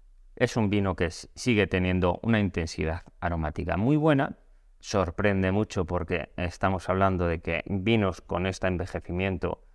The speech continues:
normalmente suelen tener intensidades bajas, y estamos hablando de un vino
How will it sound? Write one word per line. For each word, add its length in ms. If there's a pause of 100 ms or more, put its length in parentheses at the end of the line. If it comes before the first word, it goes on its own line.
(160)
normalmente 800
suelen 360
tener 280
intensidades 840
bajas, 420 (100)
y 80
estamos 420
hablando 360
de 180
un 140
vino 300